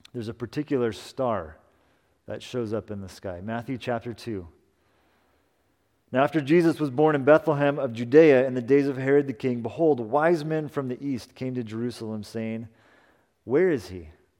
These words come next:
who has been born King of the Jews? For we saw his star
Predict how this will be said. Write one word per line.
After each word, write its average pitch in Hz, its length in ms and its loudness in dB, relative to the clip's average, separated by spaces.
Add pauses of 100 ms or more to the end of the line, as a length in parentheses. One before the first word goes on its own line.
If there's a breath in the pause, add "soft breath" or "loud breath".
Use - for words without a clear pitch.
(1000)
who 135 120 -4
has 127 140 0
been 120 200 -6
born 139 340 -2
King 147 260 -8
of 135 80 -4
the 120 80 -4
Jews? 113 380 -6
For 110 180 -12
we 107 140 -10
saw 139 420 -8
his 101 200 -12
star 117 500 -8